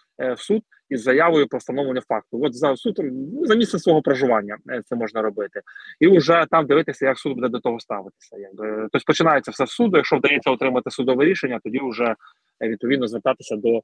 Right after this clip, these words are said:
е, військово-, подавати заяву до Міністерства оборони через військкомат, е, про виплату компенсації. Там ще далеко не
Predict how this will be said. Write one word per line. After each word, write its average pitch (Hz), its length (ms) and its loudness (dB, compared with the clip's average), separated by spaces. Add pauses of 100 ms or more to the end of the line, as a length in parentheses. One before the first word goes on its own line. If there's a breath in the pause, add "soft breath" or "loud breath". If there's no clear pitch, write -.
(340 soft breath)
е, 113 440 2
військово-, 117 580 0
подавати 127 380 2
заяву 117 360 4
до 110 100 -2
Міністерства 117 520 -2
оборони 180 400 0
через 143 260 -2
військкомат, 139 480 0 (520)
е, 113 340 -2
про 131 180 4 (600)
виплату 123 340 -2
компенсації. 104 680 -8
Там 160 200 0
ще 156 120 -2
далеко 165 320 2
не 156 320 -2